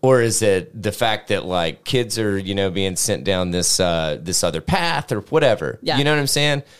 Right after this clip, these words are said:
Speaker 2: Yeah.
Speaker 1: Which, obviously, it's anybody's fucking guess, but I thought it was interesting. Um, China might put further limits on kids' smartphone use.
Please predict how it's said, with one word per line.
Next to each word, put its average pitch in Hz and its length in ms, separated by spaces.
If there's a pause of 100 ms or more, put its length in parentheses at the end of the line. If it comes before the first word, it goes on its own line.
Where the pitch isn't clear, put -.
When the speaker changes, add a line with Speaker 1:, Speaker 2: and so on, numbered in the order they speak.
Speaker 2:
Yeah. 160 160
Speaker 1:
Which, - 360
obviously, 98 420
it's 87 160
anybody's 69 320
fucking - 320
guess, - 340
but - 340 (280)
I 147 80
thought 147 160
it - 20
was 101 140
interesting. 85 560 (580)
Um, 127 480 (460)
China 190 260
might 214 160
put 170 280
further 139 360
limits 120 380
on 104 160
kids' - 440
smartphone 104 540
use. 82 460